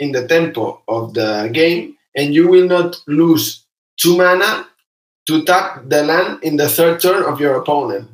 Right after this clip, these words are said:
you know? But you have the, the, the good, the good action when you are on the play. But if you are on the draw, you need to recoup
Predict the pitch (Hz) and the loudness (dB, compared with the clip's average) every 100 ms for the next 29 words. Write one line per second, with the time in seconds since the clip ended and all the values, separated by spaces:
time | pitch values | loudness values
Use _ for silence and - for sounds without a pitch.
0 | _ 131 139 - - - _ _ _ _ | _ -6 -2 -4 -4 -14 _ _ _ _
1 | _ _ - - _ _ _ _ _ _ | _ _ -14 -14 _ _ _ _ _ _
2 | 127 170 196 - - _ - 165 175 180 | -2 0 0 -4 -14 _ -2 2 2 2
3 | - - - _ - 120 127 127 120 117 | -2 -4 -10 _ -8 -2 0 2 2 0
4 | 120 117 120 123 120 120 117 113 107 107 | -2 -4 0 2 4 2 0 0 -2 -4
5 | 113 120 127 160 160 - 120 123 156 160 | -2 -2 2 0 0 -4 -2 -2 0 -2
6 | 175 - 185 175 143 143 135 139 156 151 | 0 0 -2 -2 -4 -4 -2 0 0 -2
7 | 139 113 160 - - _ _ _ _ - | -4 -4 -6 -8 -16 _ _ _ _ -2
8 | 202 - 175 160 220 262 214 196 185 208 | 0 0 0 2 2 0 2 0 2 0
9 | - - _ _ _ _ _ _ _ _ | -2 -8 _ _ _ _ _ _ _ _
10 | 147 214 214 240 - - 185 185 180 175 | -6 -2 -2 -2 -4 -4 0 4 4 4
11 | - - | -2 -4